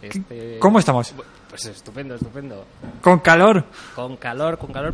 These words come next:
Speaker 1: pero muy animado y con muchas ganas de contaros cositas nuevas.
Speaker 2: Bueno, para los que me estéis escuchando desde hace, pues bueno,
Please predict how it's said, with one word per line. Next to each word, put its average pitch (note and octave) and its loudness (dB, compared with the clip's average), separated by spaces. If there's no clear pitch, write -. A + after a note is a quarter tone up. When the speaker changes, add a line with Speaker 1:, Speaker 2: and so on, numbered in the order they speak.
Speaker 1:
pero B2+ -6
muy C#3 -10
animado E3 -8
y F3+ -12
con C3 -12
muchas C#3+ -16
ganas D3 -12
de C#3+ -14
contaros B2+ -10
cositas - -16
nuevas. F#2 -16
Speaker 2:
Bueno, C#3 4
para B2+ 4
los A#2+ 2
que - -2
me C3 0
estéis D3+ -6
escuchando F3+ 0
desde D3+ 2
hace, C#3+ 4
pues C3+ -2
bueno, C#3+ 2